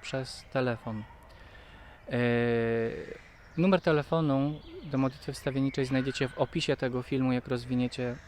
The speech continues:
sobie opis filmu. Y, i możecie dzwonić, y, według, y, godzin, które są wskazane na stronie internetowej. Link do mojej strony internetowej też również znajdziecie, y, pod spodem w opisie.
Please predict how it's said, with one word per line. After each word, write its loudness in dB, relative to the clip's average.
sobie -2
opis -6
filmu. 2
Y, 2
i 0
możecie 0
dzwonić, 0
y, -8
według, -2
y, -4
godzin, 2
które -4
są -4
wskazane 0
na -2
stronie 2
internetowej. -2
Link 4
do 0
mojej 2
strony -2
internetowej -2
też 0
również 0
znajdziecie, -2
y, -8
pod -4
spodem 0
w -6
opisie. -4